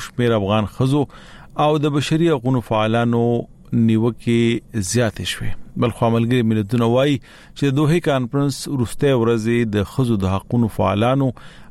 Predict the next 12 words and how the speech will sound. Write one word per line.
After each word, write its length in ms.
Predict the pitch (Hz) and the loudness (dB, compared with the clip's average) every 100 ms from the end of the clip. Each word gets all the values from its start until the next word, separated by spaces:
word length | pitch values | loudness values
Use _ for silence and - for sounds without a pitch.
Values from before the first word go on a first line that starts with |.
| - 139 | -2 0
او 40 | 143 | 0
د 80 | 147 143 | 0 0
بشري 300 | 160 165 156 | 0 2 0
حقونو 260 | 120 123 113 | 0 0 2
ملاتړ 480 | 101 98 107 101 | 0 0 -2 -2
ته 160 | - 104 | -2 0
ځانګړې 340 | 98 92 90 - | 0 0 -2 -2
کړې 200 | 92 95 - | -6 -6 -10
ده. 60 | - - - 127 | -16 -16 -4 -4
تفصیل 420 | - 143 131 - - 107 | -2 -2 -2 -4 -8 -8
عصمت 420 | - 123 113 - | -4 -4 -4 -4
ساروان. 480 | 90 90 82 73 | -2 0 -2 -4